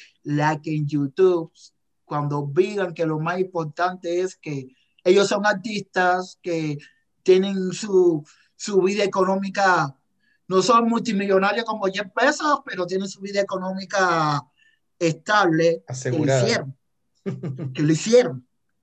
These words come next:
Speaker 1: Hicieron
Speaker 2: Claro.
Speaker 1: lo que no hiciste tú como artista que estás en la isla. Entonces, de cierta forma,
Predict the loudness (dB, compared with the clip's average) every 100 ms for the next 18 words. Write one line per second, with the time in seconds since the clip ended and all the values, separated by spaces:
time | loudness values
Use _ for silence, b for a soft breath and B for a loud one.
0 | -10 -6 -4 0 2 4 2 -2 -8 -6
1 | -4 -4 -6 -10 -12 -12 -10 -10 -8 -8
2 | -8 -12 -14 -14 -14 -12 -10 -8 -6 -4
3 | -2 -2 -4 -10 -10 -8 -8 -4 -6 -4
4 | -6 -4 -6